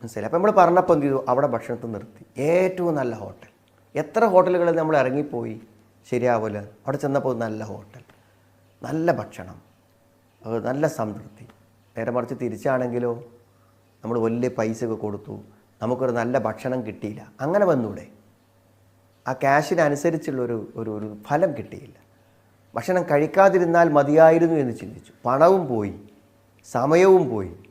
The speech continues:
പ്രയോജനവും ലഭിച്ചില്ല. അതാണ് ബർക്കത്ത്. ഒരു മക്കളെ വിവാഹം നടക്കണേ, ഒരു ബർക്കത്ത്. അത് എല്ലാറ്റിലും ഒരു ബർക്കത്ത് കിട്ടാനും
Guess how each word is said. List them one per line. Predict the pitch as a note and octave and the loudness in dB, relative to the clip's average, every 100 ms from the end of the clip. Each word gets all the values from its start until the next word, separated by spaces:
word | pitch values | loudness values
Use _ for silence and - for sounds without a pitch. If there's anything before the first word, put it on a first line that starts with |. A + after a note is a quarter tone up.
| _ _ _ _ - | _ _ _ _ -6
പ്രയോജനവും | G#2 A2+ C3+ B2+ B2 A#2 | -2 0 0 -2 -6 -8
ലഭിച്ചില്ല. | F#2+ - - - - _ _ - | -12 -14 -20 -20 -20 _ _ -6
അതാണ് | F3 | -4
ബർക്കത്ത്. | G#2 F#2+ - - _ _ _ _ _ _ _ _ _ | -4 -10 -14 -20 _ _ _ _ _ _ _ _ _
ഒരു | A#2 | -8
മക്കളെ | A2 A2 A#2 | -6 -6 -6
വിവാഹം | G#2+ G2+ G#2+ A2+ | -4 -4 -4 -6
നടക്കണേ, | G#2 G2+ - G2 | -10 -14 -14 -12
ഒരു | |
ബർക്കത്ത്. | G2 G#2+ G#2+ - - - _ _ _ _ _ _ _ _ _ _ - | -6 -4 -6 -10 -16 -18 _ _ _ _ _ _ _ _ _ _ -4
അത് | C3+ C3 - | -4 -4 -2
എല്ലാറ്റിലും | D3+ F#3+ A3 C4 C4 B3 | -2 0 0 0 0 0
ഒരു | G3+ | 2
ബർക്കത്ത് | D3 D#3 F3 - B3 A#3 D3+ | 6 4 4 4 4 4 -2
കിട്ടാനും | - A#2 G#2 A2 A#2+ - | -4 -2 0 0 -2 -4